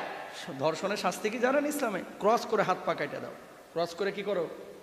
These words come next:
আরে ডান হাত বাম পা, বাম হাত ডান পা, ক্রস করে কাইটা দাও। একটা ধর্ষকের যদি বাইতুল মুকাররমের দক্ষিণ গেটে নিয়া এরকম ক্রস করে সরকার হাত পা কাইটা দিত, সমস্ত স্যাটেলাইট চ্যানেলগুলো যদি লাইভ দেখাইতো,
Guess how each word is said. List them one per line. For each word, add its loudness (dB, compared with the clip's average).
আরে 4
ডান 6
হাত 6
বাম 2
পা, 6
বাম 4
হাত 4
ডান 6
পা, 6
ক্রস 2
করে 8
কাইটা 6
দাও। 6
একটা 12
ধর্ষকের 10
যদি 4
বাইতুল 6
মুকাররমের 4
দক্ষিণ 4
গেটে 6
নিয়া 6
এরকম 2
ক্রস 4
করে 4
সরকার 4
হাত 4
পা 6
কাইটা 4
দিত, 0
সমস্ত 4
স্যাটেলাইট 2
চ্যানেলগুলো 2
যদি 2
লাইভ 6
দেখাইতো, 2